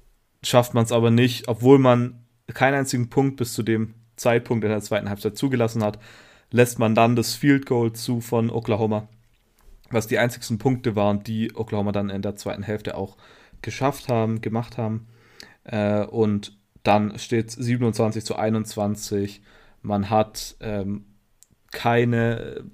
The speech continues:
Timeouts mehr. Äh, doch, man hatte, glaub, sogar noch ein Timeout, aber man kriegt's halt einfach nicht gebacken.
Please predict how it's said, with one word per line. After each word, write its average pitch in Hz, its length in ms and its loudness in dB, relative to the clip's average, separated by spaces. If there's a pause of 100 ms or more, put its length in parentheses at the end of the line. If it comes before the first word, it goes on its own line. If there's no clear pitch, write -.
Timeouts 110 720 -4
mehr. 113 240 -6
Äh, 135 40 -4
doch, 143 180 -2
man 120 140 -4
hatte, 113 220 -6
glaub, 104 180 -6
sogar 107 180 -4
noch 101 100 -4
ein 107 200 -4
Timeout, 104 420 -6 (420)
aber 101 480 0
man 104 380 -2
kriegt's - 240 -4
halt 104 100 0
einfach 113 240 0
nicht 107 180 -6
gebacken. 110 500 -2